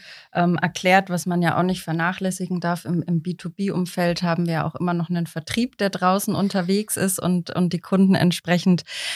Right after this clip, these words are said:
ähm, berät und versucht, ans Unternehmen zu binden. Und hier kann ja im Prinzip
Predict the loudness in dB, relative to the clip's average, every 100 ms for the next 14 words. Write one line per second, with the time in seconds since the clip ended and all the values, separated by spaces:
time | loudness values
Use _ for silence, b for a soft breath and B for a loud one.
0 | B 4 8 8 6 4 4 6 6 4
1 | 4 4 4 2 0 0 -4 -2 -2 0
2 | 0 0 2 2 2 2 0 -4 0 2
3 | 2 2 2 2 0 -2 0 0 0 0
4 | 0 0 -2 -2 -4 -4 -8